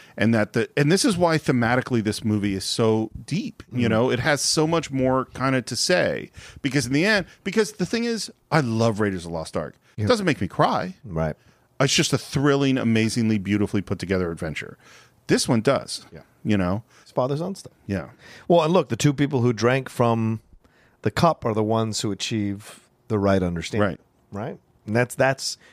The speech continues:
Speaker 2: important, too.
Speaker 1: Well, and, and when Belloq opens the Ark, he's doing the right ritual, but his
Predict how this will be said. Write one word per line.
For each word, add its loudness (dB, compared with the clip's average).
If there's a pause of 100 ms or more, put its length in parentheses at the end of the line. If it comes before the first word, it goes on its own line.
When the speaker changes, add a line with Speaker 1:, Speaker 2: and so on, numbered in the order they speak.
(120)
Speaker 2:
important, -8
too. -14 (340)
Speaker 1:
Well, 4
and, 2 (120)
and 2 (520)
when 2 (100)
Belloq 2 (100)
opens 0
the 0
Ark, 0 (920)
he's -2
doing 2
the 2
right -2 (260)
ritual, -4 (600)
but 0
his 0